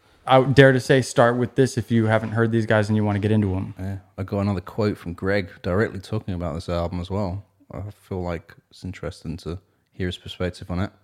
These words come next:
Speaker 1: Always.
Speaker 2: Um, he said, "I see it principally as a widescreen pop album, clear, with upfront vocals.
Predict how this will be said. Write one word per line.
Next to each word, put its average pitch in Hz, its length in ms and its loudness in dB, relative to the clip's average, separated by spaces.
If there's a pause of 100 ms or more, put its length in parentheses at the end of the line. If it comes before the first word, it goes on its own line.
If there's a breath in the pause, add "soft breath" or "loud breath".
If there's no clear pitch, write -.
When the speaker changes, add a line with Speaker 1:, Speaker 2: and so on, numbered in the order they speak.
(200)
Speaker 1:
Always. 113 520 2 (140)
Speaker 2:
Um, 90 420 -2
he 101 100 -4
said, 101 200 -4
"I 98 120 -2
see 110 320 -4
it - 220 -4
principally 123 680 0
as 101 160 -4
a 95 40 -4
widescreen 98 920 -4 (100)
pop - 340 -6
album, 69 500 -6 (420)
clear, 95 560 -2 (260)
with 82 160 -6
upfront 92 500 -4
vocals. 90 600 -8